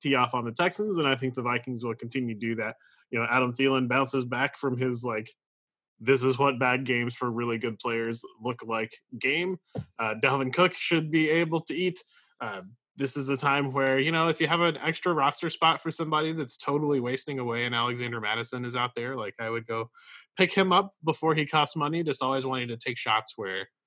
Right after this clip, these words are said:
there's a clear backup and somebody's cooking. Uh, I think that I'm g-, I think we finally see Will Fuller have a good football game, and I'm very excited for that.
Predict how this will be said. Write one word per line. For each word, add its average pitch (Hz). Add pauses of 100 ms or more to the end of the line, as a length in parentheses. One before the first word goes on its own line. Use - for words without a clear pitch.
(260)
there's 131
a 117
clear 127
backup 101 (220)
and 110
somebody's 98
cooking. 92 (480)
Uh, 104 (1080)
I 170
think 160
that 151
I'm 143
g-, 147
I 135
think 135
we 135
finally 143
see 143
Will 123
Fuller 120
have 104
a 110
good 98
football 85
game, 73 (320)
and 110
I'm 117
very 135
excited 127
for 135
that. 127